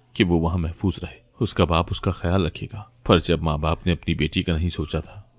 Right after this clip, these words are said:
तो फिर किसी और को क्या जरूरत थी सोचने की? और वहाँ भी उसकी किस्मत उसके साथ धोखा कर गई।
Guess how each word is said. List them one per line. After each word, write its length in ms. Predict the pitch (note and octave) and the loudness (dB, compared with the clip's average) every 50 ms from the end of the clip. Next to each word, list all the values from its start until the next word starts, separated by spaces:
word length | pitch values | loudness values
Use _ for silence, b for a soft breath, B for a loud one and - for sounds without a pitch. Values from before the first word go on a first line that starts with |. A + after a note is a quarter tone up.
| - | 2
तो 100 | - B2+ | 4 4
फिर 180 | A2 A#2+ A#2+ A2 | 6 6 4 4
किसी 280 | - G#2+ - - A#2 | 2 -2 -2 4 6
और 200 | G#2 F#2+ F#2+ G2 | 8 8 8 6
को 140 | F#2 - G2 | 6 2 0
क्या 220 | - - F2+ F2 E2 | 2 4 4 4 4
जरूरत 440 | D#2+ E2+ D#2+ D#2+ E2 D#2 - - | 4 2 0 0 0 -4 -4 -4
थी 40 | - | -8
सोचने 380 | - - - - - - - F2+ | -6 -6 -6 -8 -8 -8 -12 -14
की? 220 | - - - - _ _ _ _ _ _ - | -14 -16 -20 -20 _ _ _ _ _ _ 6
और 160 | E3+ D#3+ D3 | 8 8 10
वहाँ 300 | B2 B2 A2 A2+ A2+ G#2+ | 10 10 8 8 8 8
भी 120 | A2 A2 | 8 6
उसकी 240 | F#2 - - - F#2+ | 6 6 4 0 0
किस्मत 360 | - F#2+ E2 - G2+ F#2 D#2+ | 0 -2 -4 -2 -2 0 0
उसके 220 | F2 E2 - - F2+ | -2 -2 0 0 -2
साथ 200 | - - E2 D#2+ | 0 0 -4 -2
धोखा 320 | D2+ E2+ D#2+ D2+ - E2+ | -2 -4 -4 -2 -2 -4
कर 140 | D2+ - C2 | -2 -4 -6
गई। 320 | A#1+ - - - - _ | -8 -10 -14 -16 -18 _